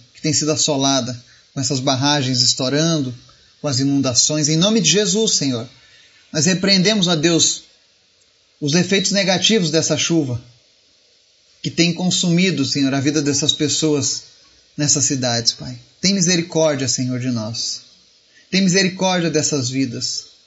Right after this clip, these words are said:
E faz o teu milagre, Pai. Que eles venham finalizar esse ano cheios de esperança, Pai. E não na tristeza de terem perdido tudo,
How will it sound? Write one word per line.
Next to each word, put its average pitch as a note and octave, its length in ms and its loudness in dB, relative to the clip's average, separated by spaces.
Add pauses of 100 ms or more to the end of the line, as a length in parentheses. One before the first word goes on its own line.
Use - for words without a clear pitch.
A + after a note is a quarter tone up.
(400)
E C#3+ 80 -6
faz A#3+ 240 2
o G#3 80 -2
teu G3 140 0
milagre, C3 480 0
Pai. - 260 -14 (600)
Que G#3 80 0
eles G#3+ 340 2 (260)
venham A3 220 2
finalizar G#3 600 4
esse F#3 260 2
ano G#3+ 220 2
cheios G#3 320 2
de E3+ 80 0
esperança, F3 680 0
Pai. - 260 -14 (460)
E E3+ 80 0
não F#3 180 2
na F#3 100 0
tristeza D#3 540 2
de C3+ 120 0
terem D3 260 0
perdido C3+ 480 0
tudo, A#2 360 -10